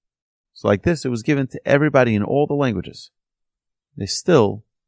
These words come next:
didn't accept it, except for the Jews. The root of all languages is in, in this world is Hebrew,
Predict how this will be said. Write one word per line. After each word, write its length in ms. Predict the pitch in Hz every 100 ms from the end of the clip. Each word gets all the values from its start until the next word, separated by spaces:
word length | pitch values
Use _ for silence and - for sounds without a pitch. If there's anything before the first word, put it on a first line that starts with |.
| _ -
didn't 420 | 107 92 85 - _
accept 320 | - - -
it, 140 | - - - _ _ _ _ -
except 300 | - 98 -
for 40 |
the 100 | 80
Jews. 320 | 80 - - - _ _ _ _
The 80 | 107
root 220 | 123 185
of 80 | 160
all 140 | 151
languages 680 | 135 135 143 143 147 180 - -
is 400 | - 117 95 - _ _ _ -
in, 200 | 113 113 -
in 180 | 127
this 220 | 123 120 -
world 340 | 113 123 143 -
is 160 | 95
Hebrew, 440 | - 95 80 123